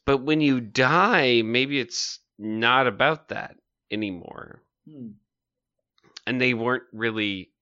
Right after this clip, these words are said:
Speaker 1: willing to explore the "that's gone,
Speaker 2: Yeah.
Speaker 1: now you're here" kind of construct that I thought they were going for.
Speaker 2: Sure.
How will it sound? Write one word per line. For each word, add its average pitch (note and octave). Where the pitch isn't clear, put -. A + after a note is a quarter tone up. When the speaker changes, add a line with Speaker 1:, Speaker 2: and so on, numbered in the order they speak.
Speaker 1:
willing G#2+
to G2
explore G2+
the F#2
"that's A#2
gone, A2
Speaker 2:
Yeah. B2
Speaker 1:
now A#2
you're G2
here" -
kind G#2
of F2
construct C3+
that F#2+
I F#2+
thought G2
they F2
were E2
going -
for. -
Speaker 2:
Sure. C3+